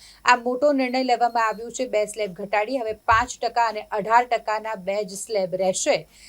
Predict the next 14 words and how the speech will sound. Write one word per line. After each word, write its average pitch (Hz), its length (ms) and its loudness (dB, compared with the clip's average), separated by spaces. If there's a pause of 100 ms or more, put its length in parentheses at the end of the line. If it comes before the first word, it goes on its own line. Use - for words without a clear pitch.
(180)
અને 254 140 6
જે 269 120 2
બાર 254 260 12
ટકા 277 320 4
અને 269 140 4
અઠ્યાવીસ 247 540 2
ટકાના 247 540 0
સ્લેબમાં 220 500 -2
સમાવિષ્ટ 202 540 -4
ચીજવસ્તુઓ 196 720 -4
હતી 247 260 -2
તેનો 202 280 -6
સમાવેશ 196 560 -6
પણ 233 240 0